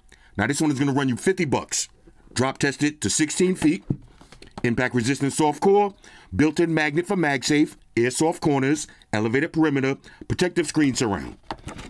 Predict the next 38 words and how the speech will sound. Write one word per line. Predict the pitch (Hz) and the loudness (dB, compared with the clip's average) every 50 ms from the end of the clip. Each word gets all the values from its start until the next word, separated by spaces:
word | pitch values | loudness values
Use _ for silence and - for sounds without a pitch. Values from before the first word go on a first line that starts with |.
| - - | -10 -8
Okay, | - - 143 | -4 -2 -2
so | 139 - 151 | 0 0 0
this | 156 151 - | 0 0 -2
is | 139 | -2
the | 127 127 | -4 -2
Plio | - - 190 190 190 190 180 | -2 0 0 0 2 0 0
series, | - - 170 156 151 151 147 151 151 - - - - - - - - | 2 2 2 4 6 4 4 2 0 -6 -16 -16 -8 -8 -8 -4 -2
but | - 139 151 - 123 | -2 -2 -2 -2 -4
with | 147 - - | -6 -2 -2
the | 135 | -2
MagSafe. | 131 127 127 123 113 87 - - - 76 - - - _ - | 0 0 0 -2 -2 -4 -2 -2 -2 -4 -4 -10 -14 _ -12
So | - - 95 | -6 -4 -2
as | 92 95 | -2 -2
you | 110 | -2
can | 117 120 | -2 -2
see, | - - 156 165 175 175 - - - - - - - | 0 2 2 2 2 0 -6 -12 -20 -20 -20 -14 -2
both | - 117 135 135 | 0 0 2 2
of | 156 151 | 4 4
these | 156 165 175 175 - - _ - | 4 4 4 2 0 -6 _ -14
fully | - - 131 139 139 | -4 0 2 2 2
transparent | - 156 156 156 151 - 165 160 175 175 147 | 0 0 -2 -2 -2 -2 -2 -2 -2 0 0
cases, | 165 147 135 - 143 147 143 139 - - - - - - - - | 2 2 2 2 2 2 0 0 -4 -14 -20 -20 -20 -16 -4 0
but | 120 113 104 | 0 2 2
one | 139 143 135 | 2 0 0
has | 131 131 123 107 | 0 -2 -2 -2
the | 107 107 | -2 0
MagSafe | 110 113 110 107 - - - 98 90 - | 0 0 0 -2 -2 -2 -2 -2 0 -2
magnet. | 107 104 - - - 87 - - - - _ _ _ _ - _ _ - _ - - - - _ _ _ _ - | -2 -2 -2 -4 -6 -8 -8 -8 -10 -18 _ _ _ _ -20 _ _ -20 _ -20 -20 -20 -20 _ _ _ _ -4
There's | 95 82 | -2 -2
your | 98 80 | 0 0
buttons, | - 170 160 170 175 - - | 0 0 0 0 -2 -2 -2
cutouts, | - 151 147 147 160 - - - - - _ _ _ _ _ _ - - - | -4 -2 0 0 -2 -2 -4 -8 -8 -8 _ _ _ _ _ _ -20 -8 -4
buttons, | - 135 131 131 135 - | -2 0 0 -2 -2 -2
cutouts. | - 175 190 202 214 - - - - - _ _ _ _ - - - _ _ - - - - - - - - | -2 0 0 0 -2 -4 -6 -8 -8 -8 _ _ _ _ -20 -20 -20 _ _ -20 -12 -12 -12 -12 -12 -12 -6
Let's | 87 90 - | -6 -2 0
drop | 123 123 117 - | 0 0 0 0
it | 117 | 0
on | 117 117 120 127 135 165 | 0 0 0 0 -2 -4